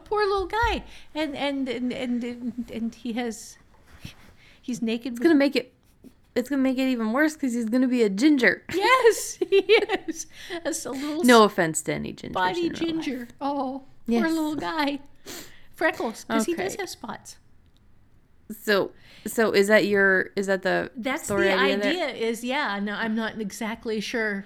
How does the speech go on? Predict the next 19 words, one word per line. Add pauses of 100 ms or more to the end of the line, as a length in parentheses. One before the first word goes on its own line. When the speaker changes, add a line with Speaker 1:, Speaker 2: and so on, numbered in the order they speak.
Speaker 1:
you
know,
how
he
solves
that
problem
because
that's
quite
Speaker 2:
No.
Speaker 1:
a
problem.
Speaker 2:
<laughs> (500)
Speaker 1:
But,
um, (720)
oh,
I
know.